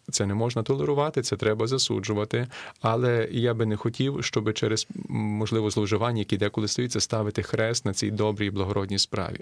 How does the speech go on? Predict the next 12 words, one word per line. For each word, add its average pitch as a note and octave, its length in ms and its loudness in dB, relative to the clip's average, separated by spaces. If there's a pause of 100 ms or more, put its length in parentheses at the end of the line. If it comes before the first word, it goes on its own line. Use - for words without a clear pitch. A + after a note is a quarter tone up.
Тому D3 180 -2
я F3+ 60 0
вважаю, E3 200 0 (120)
що - 220 0
і - 120 -2
церква, G2 600 0 (420)
і C3 100 2
суспільство, G2+ 840 0
і C3 120 0
громадськість, G#2 920 0
і A#2 300 0
держава, G2+ 720 2